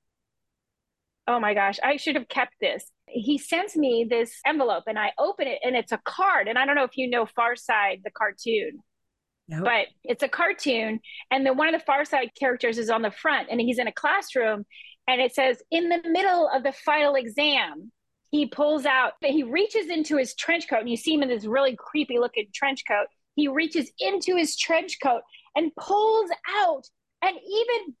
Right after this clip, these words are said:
Speaker 1: bigger brain.
Speaker 2: <laughs>
Speaker 1: Okay, I wanted to kill my dad at that moment. But I realized his point is, don't take it so seriously. So what if you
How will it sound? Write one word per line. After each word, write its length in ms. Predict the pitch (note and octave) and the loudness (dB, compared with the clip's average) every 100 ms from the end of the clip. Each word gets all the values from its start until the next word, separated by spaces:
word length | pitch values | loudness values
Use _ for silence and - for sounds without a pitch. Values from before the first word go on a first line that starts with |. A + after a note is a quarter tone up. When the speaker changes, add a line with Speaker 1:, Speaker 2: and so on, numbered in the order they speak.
| - | -2
Speaker 1:
bigger 480 | A4+ F#4 F#4 G4 G4+ F4 | -2 0 -2 -2 -4 -2
brain. 1040 | G#4 A#4 C5 C5+ C5 A4+ F#4+ C4 A3 G3 - _ - | 0 2 2 2 2 0 2 0 -2 -8 -14 _ -6
Speaker 2:
<laughs> 1500 | A#3 G#3 G#3 A3+ F#3+ E3 E3 E3 - - - - - - - _ _ | -4 -2 -2 -4 -6 -6 -6 -6 -6 -8 -6 -8 -8 -12 -14 _ _
Speaker 1:
Okay, 480 | A#3 A3+ - - - - | -2 -2 -2 -4 -6 -2
I 280 | B3+ D4 D#4+ | 2 4 4
wanted 240 | C#4+ B3+ | 2 0
to 120 | A#3+ | -6
kill 240 | - D4 B3 | -2 0 0
my 160 | F3+ | -2
dad 320 | - D#3 C3+ | 0 0 0
at 120 | - G#3 | -2 -4
that 120 | G3+ | -2
moment. 460 | A3 G3+ - - - _ - | -2 -2 -4 -6 -18 _ -2
But 100 | D4+ | 2
I 120 | D#4+ | 2
realized 760 | D#4 G4+ A4+ F#4 C4+ B3+ C4 - | 0 -4 -2 0 0 0 -4 -10
his 300 | - D#4 D4+ _ | -6 -6 -6 _
point 300 | F#4+ G#4 D#4 | -6 -4 -6
is, 580 | - A3+ A3 G#3+ G#3 - _ - | -2 0 2 0 -4 -18 _ -2
don't 180 | C4+ C4 | 0 2
take 180 | B3+ A#3 | -2 -2
it 120 | G#3+ | -4
so 140 | G#3+ | -2
seriously. 680 | G#3 - G#3 G3 - - - - _ _ _ _ _ _ - | -4 -2 -2 -2 -4 -8 -8 -12 _ _ _ _ _ _ -4
So 160 | A4+ | 0
what 140 | A4+ G4+ | 2 0
if 100 | |
you 80 | - | -2